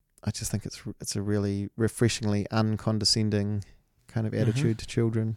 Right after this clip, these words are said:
Speaker 2: Yeah, it's a, it's like a different take, and it's a universal story. I guess it is, Boy is Taika's reimagined s-, childhood story.
Speaker 1: Yeah, I'm not sure how, like,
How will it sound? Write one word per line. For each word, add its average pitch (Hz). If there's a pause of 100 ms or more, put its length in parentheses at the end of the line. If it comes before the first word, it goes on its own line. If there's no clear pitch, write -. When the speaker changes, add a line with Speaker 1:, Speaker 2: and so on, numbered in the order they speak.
Speaker 2:
Yeah, 131
it's 117
a, 127
it's 135
like 127
a 131
different 120
take, 127
and 123
it's 123
a 135
universal 127
story. 139
I 135
guess 139
it 139
is, 143
Boy 160
is 127
Taika's 135 (120)
reimagined 135
s-, -
childhood 139
story. 143 (260)
Speaker 1:
Yeah, 143
I'm 165
not 170
sure 160
how, 139
like, 127